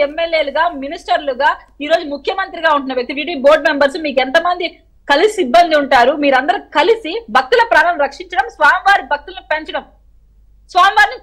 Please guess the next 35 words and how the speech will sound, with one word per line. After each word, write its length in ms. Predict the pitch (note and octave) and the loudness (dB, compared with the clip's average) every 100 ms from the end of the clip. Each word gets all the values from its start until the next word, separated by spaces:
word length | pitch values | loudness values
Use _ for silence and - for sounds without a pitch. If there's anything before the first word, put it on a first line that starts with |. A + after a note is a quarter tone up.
| - | -6
చేరువ 260 | F#4 G#4+ D#4 | -4 -4 -4
చేయడం, 220 | C4+ - A#3+ | -4 -6 -6
ఇలాంటి 260 | E4+ F#4+ F#4+ | -2 -2 -2
పనులు 180 | D#4+ A4+ | -6 -6
ఎందుకు 160 | F#4 F4 | -12 -12
చేయొచ్చు? 520 | E4+ - D4+ D#4 _ _ - | -12 -12 -14 -16 _ _ -6
ఈరోజు 180 | C#4 F#4 D#4 | 0 0 2
అమాయకమైన 500 | F4+ F#4+ F#4 F#4 D#4+ | -2 -2 -4 -4 -6
బిడ్డ 160 | C4 D4+ D#4 | -4 -4 -2
ఒకరు 180 | C4 B3 | -4 -4
బలైపోతే 520 | C4 D#4+ D#4 C#4+ C#4 C#4 | -4 -4 -6 -4 -4 -4
మీ 100 | C4+ C4+ | -6 -8
తల్లిదండ్రులను 420 | C#4 E4 D#4+ D#4+ | -6 -4 -6 -8
తీసుకురావడానికి 460 | D4+ D#4+ D#4 D4 A#3+ | -14 -8 -6 -6 -4
బాధపడుతూ 480 | A#3 D4 E4+ C4 D#4 E4 | -2 -2 -4 -6 -8 -10
స్వామివారి 420 | C4 B3+ E4 F4+ B3 | -6 -4 -2 -2 -2
దర్శనాలు 320 | B3 E4 D#4+ - | -6 -8 -10 -2
తాకిడి 300 | B3 C#4 F4+ C#4 | 0 0 -4 -8
తగ్గుతూ 260 | B3+ C#4 C4+ | -8 -6 -6
ఉంది. 140 | A#3+ C4 A#3 C4 | -8 -8 0 2
ఆంద-, 200 | D#4 B3+ B3+ | 2 0 2
ఆందోళన 300 | D#4+ F4+ E4 | 2 0 -2
చెందుతున్న 280 | D4+ D4 D#4+ D4+ | -6 -4 -2 0
వాళ్ళం 200 | C#4 C4 | 0 -2
మేము, 140 | A#3+ G#3 _ _ _ G#3 | -8 -14 _ _ _ 2
బాధపడుతున్న 540 | C4+ D#4+ - F#4 F#4+ F4+ D4+ | 4 4 2 0 2 4 4
వాళ్ళం. 220 | C4 G#3+ - _ - B3 | 4 -2 -12 _ -8 2
మాకు 200 | D4 D#4+ D4+ | 2 4 0
ఒకటే 260 | D4+ D#4 E4+ E4+ | 0 0 -2 -2
సార్, 160 | D4 C#4+ _ - | -6 -8 _ -6
స్వామివారికి 520 | C#4+ C#4+ F4 F#4+ F#4+ F#4 | 0 0 2 2 0 -8
మీరు 120 | D4+ D#4 | -12 -4
చేరువ 220 | D4 E4 D#4+ | -4 -4 -6
చేయాలనుకుంటున్నారా? 640 | D#4 D4 C#4 C4+ C4 C4+ E4 | -6 -6 -8 -8 -6 -4 -2
ఎర్రచందనం 460 | C4+ C#4+ E4+ E4+ | -2 -4 -4 -4